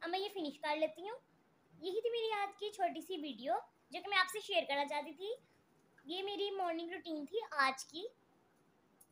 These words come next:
तो आपको कैसी लगी मेरी morning routine? तकरीबन रोज़ इस तरह ही होता है कि ये लोग हमें उठाते हैं।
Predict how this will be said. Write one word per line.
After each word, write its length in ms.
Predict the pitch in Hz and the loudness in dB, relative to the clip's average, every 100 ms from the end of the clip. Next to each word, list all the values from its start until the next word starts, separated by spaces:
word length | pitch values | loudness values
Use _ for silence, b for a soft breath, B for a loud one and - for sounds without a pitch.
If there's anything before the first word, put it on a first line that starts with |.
| _ _ _ b b _ | _ _ _ b b _
तो 60 | 403 | 4
आपको 260 | 403 403 370 | 6 2 0
कैसी 280 | 392 403 480 | 2 4 4
लगी 200 | 453 392 | 4 2
मेरी 180 | 403 370 370 | 0 0 0
morning 380 | 330 294 294 | 0 -2 -4
routine? 380 | 330 320 330 359 - b - - - - _ | -8 -6 -6 -6 -10 b -20 -20 -20 -20 _
तकरीबन 480 | 392 381 415 440 415 | -6 2 4 4 4
रोज़ 320 | 370 381 403 415 | 4 6 8 6
इस 140 | 415 | 4
तरह 180 | - 370 | 6 6
ही 120 | 392 440 | 6 4
होता 280 | 453 453 | 0 2
है 80 | 349 | 2
कि 100 | 359 339 320 | 2 -4 -2
ये 120 | 381 | 2
लोग 140 | 392 | 4
हमें 160 | 403 339 | 4 2
उठाते 300 | 330 311 311 | 2 2 2
हैं। 140 | 381 | 2